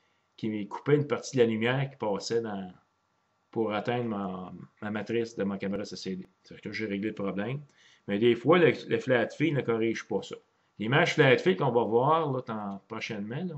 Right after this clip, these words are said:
comme celle qui est en dessous ici, c'est celle-là, l'image flat fee.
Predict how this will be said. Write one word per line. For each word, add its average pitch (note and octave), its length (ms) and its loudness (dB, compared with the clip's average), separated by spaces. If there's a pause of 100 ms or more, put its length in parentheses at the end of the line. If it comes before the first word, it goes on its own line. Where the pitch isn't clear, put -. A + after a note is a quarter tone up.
comme G2+ 300 -10
celle A#2+ 180 -6
qui A2+ 80 -10
est G#2+ 120 -8
en G#2 140 -6
dessous G#2+ 280 -8
ici, D#3+ 300 -12 (1300)
c'est - 120 -12
celle-là, G2+ 300 -4
l'image A2 360 -4
flat G2+ 220 -4
fee. C#3 320 -6